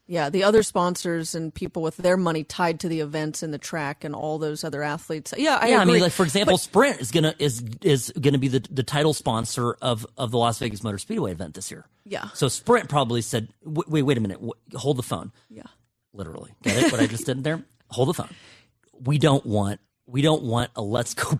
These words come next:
Speaker 2: Brandon chat <laughs> going on anymore or any more attention to this. Um,
Speaker 1: And I, that goes back to, I,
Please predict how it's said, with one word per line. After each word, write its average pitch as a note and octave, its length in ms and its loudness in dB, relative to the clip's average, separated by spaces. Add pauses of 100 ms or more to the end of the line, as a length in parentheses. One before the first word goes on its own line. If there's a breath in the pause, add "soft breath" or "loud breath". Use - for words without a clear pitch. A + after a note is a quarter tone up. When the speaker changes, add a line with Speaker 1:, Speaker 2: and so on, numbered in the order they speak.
(100)
Speaker 2:
Brandon B2 420 0
chat A#2+ 360 -4
<laughs> - 140 -8
going C#3 200 4
on A#2 120 -2
anymore A2+ 420 0
or A2+ 220 -2
any F3 140 0
more D3 160 2
attention B2+ 380 -4
to A2+ 60 -2
this. G2+ 200 -6 (640 loud breath)
Um, A2+ 160 -6
Speaker 1:
And C4+ 120 0
I, B3+ 260 -2 (120)
that F4 200 2
goes E4 260 2
back G3 460 0
to, G3 540 0
I, F#3 160 -2